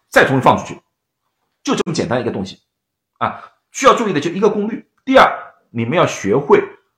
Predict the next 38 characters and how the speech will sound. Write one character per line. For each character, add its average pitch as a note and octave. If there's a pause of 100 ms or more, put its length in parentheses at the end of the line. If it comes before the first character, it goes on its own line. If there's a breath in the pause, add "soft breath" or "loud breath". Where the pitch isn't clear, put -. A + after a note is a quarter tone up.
(160)
要 F#3
记 G3
住， G#2+ (280)
这 A#3
是 -
不 F#3+
是 G3
省 F#2+
钱 A2
的 D3+
时 A2
候？ - (640)
啊， A2+
这 F#3+
个 - (220)
要 B2+ (300)
换 C3+
那 C3+
个 -
滤 D3
芯。 - (240 soft breath)
如 C4+
果 D#3+
家 A3
里 F#3+
确 F3
实 - (960)
里 A#2+
面 D3
有 G2
人 B2
感 C#3
染 F2
了， F2+
那 D3+
么 C3+
它 D#3+ (380)
负-， -